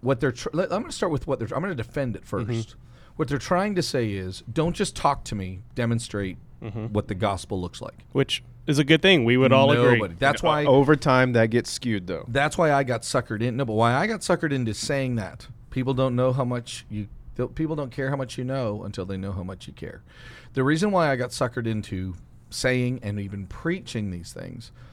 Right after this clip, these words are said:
Speaker 1: is because I really felt that that was true, that people need to see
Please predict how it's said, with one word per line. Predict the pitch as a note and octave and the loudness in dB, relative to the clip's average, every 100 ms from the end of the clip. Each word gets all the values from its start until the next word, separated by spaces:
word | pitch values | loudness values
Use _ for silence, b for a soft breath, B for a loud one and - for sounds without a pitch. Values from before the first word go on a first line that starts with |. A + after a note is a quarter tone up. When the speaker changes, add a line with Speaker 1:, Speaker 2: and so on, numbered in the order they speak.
| b b - | b b -2
Speaker 1:
is | C3 A#2+ | 0 0
because | B2+ A#2 - G2+ G2+ F#2 - | -2 -4 -2 -2 -2 -6 -6
I | G2+ | -4
really | F#2 F#2+ G2 G2+ | -4 -6 -6 -6
felt | - G2+ G2 - | -4 -6 -4 -6
that | G2 | -4
that | G2+ - | -4 -4
was | A#2 A2+ | -8 -8
true, | - G3 F#3+ D#2 E2 | -2 -2 -2 -6 -10
that | F2+ - | -12 -10
people | - A#2 B2 A#2 | -6 -4 -4 -4
need | G2 G#2+ G#2+ - | -4 -4 -4 -6
to | A2 G#2 | -4 -4
see | - - A#2 A2+ G#2+ | -6 -6 -4 -4 -6